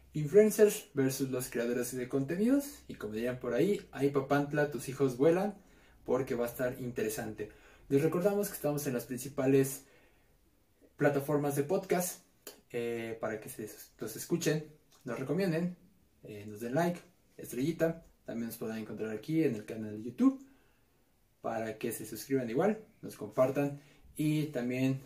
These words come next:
les recordamos que visiten Marquetero Guión Digital para que, punto com, perdón, Marquetero Digital,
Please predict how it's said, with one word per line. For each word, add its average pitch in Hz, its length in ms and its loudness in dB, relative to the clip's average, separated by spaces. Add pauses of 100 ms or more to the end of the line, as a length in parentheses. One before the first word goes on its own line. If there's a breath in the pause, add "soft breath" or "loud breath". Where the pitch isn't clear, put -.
les 110 140 -6
recordamos 160 520 -2
que 139 160 6
visiten 127 640 -4
Marquetero 117 460 -4
Guión 120 200 -4
Digital 190 460 0 (340 loud breath)
para 127 440 4
que, 135 420 0 (460)
punto 123 200 -4
com, 254 300 4 (260)
perdón, 156 360 -4
Marquetero 135 340 -2
Digital, 147 500 -2